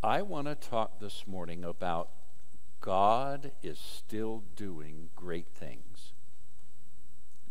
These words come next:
God is still doing great things. Here's my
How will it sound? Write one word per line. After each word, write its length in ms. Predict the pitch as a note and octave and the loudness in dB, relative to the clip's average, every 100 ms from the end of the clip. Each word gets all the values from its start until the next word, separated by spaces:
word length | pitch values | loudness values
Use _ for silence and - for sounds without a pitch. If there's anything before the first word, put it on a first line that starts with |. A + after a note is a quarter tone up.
| F2+ | 0
God 720 | G#2 G2+ A2 D3 E3+ E3 D#3+ | 2 4 4 2 0 0 0
is 220 | - G2 F#2 | 0 0 0
still 760 | - - - - A#2+ C#3+ D#3+ B2 | 0 0 0 0 0 0 0 0
doing 540 | C#3 C#3 E2+ D#2+ E2+ F#2+ - - - - - - - - | 0 0 0 0 0 0 0 0 0 0 0 0 0 0
great 320 | G2+ G#2+ G2 | 0 0 0
things. 320 | - E2 - | 0 0 0
Here's 260 | C3 D#3+ D#3 | 0 0 2
my 160 | G3+ | 2